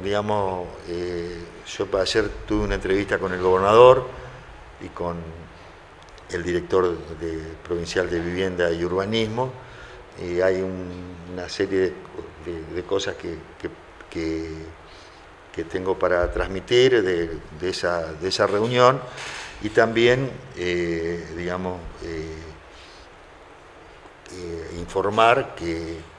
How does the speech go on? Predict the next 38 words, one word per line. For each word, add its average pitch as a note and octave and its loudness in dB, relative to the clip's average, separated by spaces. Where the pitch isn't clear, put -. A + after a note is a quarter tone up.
el D#2+ -8
gobernador, G#2 8
eh, D#2+ -4
nos E2+ -6
entregó F2 0
el E2+ -2
cheque F#2+ 0
del F2 0
dinero F#2 0
de F2+ 4
la F2 0
Municipalidad F2 0
de F#2 4
San F2+ -2
Javier G2+ 6
del E2 -2
trámite F2+ -4
de F2 4
obras F#2 4
menores A2 2
por D#2 -6
seis E2 -2
millones E2+ -4
ochocientos E2+ -6
mil F#2 -4
pesos, G#2+ 2
que D#2+ -4
está F2+ 0
destinado F2+ 2
a - 2
la E2 0
compra F2 -2
de E2 0
motoniveladoras. F2+ 6
Eso, F2 -2
bueno, F2+ -2
lo E2+ -2
podemos, F2 0